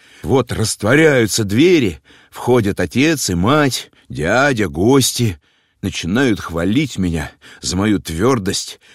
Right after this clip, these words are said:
признают себя виновными, говорят, что хотели испытать меня, одевают в новое платье и ведут обедать.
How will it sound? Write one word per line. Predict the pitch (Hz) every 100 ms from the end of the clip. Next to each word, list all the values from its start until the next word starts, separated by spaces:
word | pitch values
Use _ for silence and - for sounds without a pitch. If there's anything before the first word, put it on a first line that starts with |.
| _
признают | - 101 87 117 131
себя | - 110 107
виновными, | 87 95 127 180 151 107 80 - _
говорят, | 87 98 117
что | - 113
хотели | - 107 127 113 107
испытать | - 170 - 98 -
меня, | 85 73 - _ _
одевают | - 80 98 110 98 87
в |
новое | 98 92 82 71
платье | - 107 175 156 147 143 120 - _
и | -
ведут | 90 90 76 139 113
обедать. | 82 90 87 71 - -